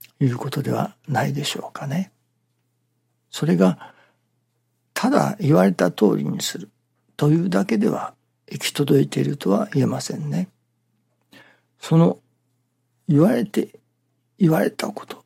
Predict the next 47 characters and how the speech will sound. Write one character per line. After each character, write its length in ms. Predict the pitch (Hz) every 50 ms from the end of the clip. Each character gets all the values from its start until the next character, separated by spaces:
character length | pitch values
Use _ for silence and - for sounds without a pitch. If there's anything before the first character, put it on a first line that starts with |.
| _ -
そ 160 | - - 156
こ 140 | - - 185
か 120 | - 101
ら 160 | 95 - - -
さ 260 | - - - - 226
ら 100 | 254 262
に 160 | 220 - - -
そ 160 | - - 160
の 220 | 160 202 208 -
先 400 | - - - 143 143 - - 226
を 200 | 233 - - - _ _ -
感 240 | - - 165 170
じ 140 | 165 180 160 -
取 160 | - 151 -
ら 60 | 156
せ 100 | - -
て 100 | - -
い 60 | -
た 100 | - -
だ 160 | - - -
く 160 | - - - _ _ _ _ _ _ _ _ _ _ _ _ _ _ _ _ -
と 100 | 143 135
い 80 | 135
う 60 | 135
こ 120 | 131 147 139
と 100 | - 135
が 220 | 123 120 - - _ _ _ _ _ _ _ _ _ _ _ -
大 160 | - 123 117
切 300 | - - - 131 - 151
だ 120 | 139 131
と 180 | - - - - - - - _ _ _ _ _ _ _ _ _ _ _ _ _ - -
い 40 |
う 160 | 123 131 131 131
こ 120 | - 156
と 120 | - -
だ 140 | 143 143 156
と 220 | - - 135 - - - - _ _ _ _ _ _ _ _ -
思 180 | 131 120 120
い 60 | 131 127
ま 120 | 131 127
す 180 | - - - -
ね。 180 | 135 156 - _ _ _ _ _ _ _ _ _ _ _ _ _ _ _ _ _ _ _ _ _ _ _ _ _ _ - - - - _ _ _ _ _ _ _ -
実 240 | 143 135 - - 123
は 360 | 127 143 139 - - - - -
今 80 | - 147
朝 160 | - 160 147
は 340 | 127 117 123 - - -